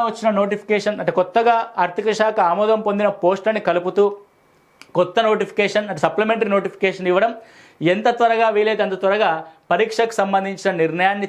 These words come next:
తీసుకోవడం అనేది మనం ఇక్కడ చూడాలి, రైట్? అండ్ ఈ రెండు అంశాలు. And ఫర్దర్గా అభ్యర్థులుగా మనం చేయాల్సింది ఏంటంటే మన యొక్క ప్రిపరేషన్ని కొనసాగించాలి. మూలకు పడేసిన ప్రిపరేషన్ని మళ్ళీ ఒకసారి ముందుకు తీసుకురండి. నూట యాభై మార్కుల జనరల్ స్టడీస్ పేపర్,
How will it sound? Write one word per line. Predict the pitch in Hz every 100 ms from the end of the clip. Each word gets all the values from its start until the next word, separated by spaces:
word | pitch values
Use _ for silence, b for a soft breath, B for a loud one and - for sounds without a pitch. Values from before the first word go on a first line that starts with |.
| 185
తీసుకోవడం | 165 - 170 165
అనేది | 160 175 190 139 135 B -
మనం | - 165
ఇక్కడ | 170 175 139 139 - _
చూడాలి, | 156 156 139 143 113 98 -
రైట్? | 170 196
అండ్ | 240 -
ఈ | 185
రెండు | 170 196
అంశాలు. | 214 147 127 104 104 - 175
And | 196
ఫర్దర్గా | - 170 220 233 226
అభ్యర్థులుగా | 196 160 220 220 220 220 226 B B B
మనం | 143 185 226 214
చేయాల్సింది | 220 208 214
ఏంటంటే | 220 196
మన | 190
యొక్క | 190
ప్రిపరేషన్ని | 185 175 175 240 247 233 240
కొనసాగించాలి. | 226 196 180 190 180 170 190 202 - b b b 160
మూలకు | 208 226
పడేసిన | 226 220 214 214
ప్రిపరేషన్ని | 208 175 190 208 208 208 196
మళ్ళీ | 165 202 226
ఒకసారి | 214 - 196 190
ముందుకు | 165 180 -
తీసుకురండి. | 190 - 185 190 190 196 B B B
నూట | 160 170
యాభై | 202 214 226
మార్కుల | 214 196 196 196
జనరల్ | 156 165 185
స్టడీస్ | 202 196 190
పేపర్, | 190 190 202